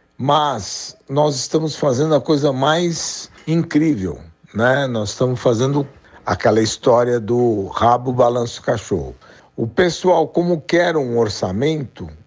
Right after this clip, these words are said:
ele está fazendo primeiro a peça orçamentária pra depois volta-, votar a L D O. Quer dizer, não é a L D O que, por lei, tem que dar diretriz pro orçamento. Será o orçamento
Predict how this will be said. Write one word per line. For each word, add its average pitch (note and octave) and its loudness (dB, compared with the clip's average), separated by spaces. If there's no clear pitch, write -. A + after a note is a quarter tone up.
ele A#2+ 2
está A#2+ 0
fazendo G#2 -2
primeiro D#3 2
a G2+ 0
peça A#2+ 0
orçamentária G#2+ 0
pra C#3 2
depois D#3 0
volta-, E3 -4
votar C#3 2
a C#3+ -2
L C#3+ -4
D D3+ 0
O. G#2 4
Quer - -4
dizer, G2 -4
não D3+ 2
é F#3+ 2
a F#3+ 2
L D#3 0
D B2+ 2
O C3 4
que, - -14
por B2 -4
lei, B2 0
tem C#3 -4
que A#2+ -12
dar A#2+ 2
diretriz A#2 -2
pro - -2
orçamento. G#2 0
Será A2+ 2
o A#2 2
orçamento E3+ 0